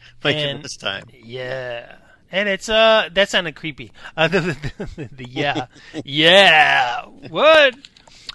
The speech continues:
Speaker 2: Uh, no, the, the, but yeah, it does deal with time in a way. So it's kind of, uh, yeah, I think that will work. That's a,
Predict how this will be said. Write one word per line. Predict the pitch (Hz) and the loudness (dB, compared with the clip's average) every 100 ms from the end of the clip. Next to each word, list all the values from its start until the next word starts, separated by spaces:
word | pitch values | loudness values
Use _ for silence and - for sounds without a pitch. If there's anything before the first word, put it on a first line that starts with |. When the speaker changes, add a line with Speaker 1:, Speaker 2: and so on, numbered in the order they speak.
| - | 2
Speaker 2:
Uh, | 196 202 190 | 4 4 4
no, | 226 233 | 0 0
the, | 208 226 226 233 | 2 0 -2 -8
the, | 208 233 233 233 220 _ _ _ _ _ _ _ _ - | -6 -2 -2 -4 -10 _ _ _ _ _ _ _ _ -20
but | 233 226 269 | -2 2 4
yeah, | 269 269 | 6 6
it | 214 | 8
does | 294 294 | 8 6
deal | 214 269 254 | 4 -2 0
with | 202 - | -2 -2
time | 190 185 160 | -6 -4 -6
in | 156 | -8
a | |
way. | 147 123 120 | -10 -12 -10
So | 190 185 | -4 -4
it's | 185 | -6
kind | - 220 202 | -10 -8 -8
of, | 175 | -8
uh, | 185 180 175 185 | -6 -6 -6 -6
yeah, | 208 151 | -4 -2
I | |
think | 190 - | -4 -10
that | - 131 | -16 -16
will | 117 | -18
work. | 117 123 | -20 -20
That's | 160 | -20
a, | - | -18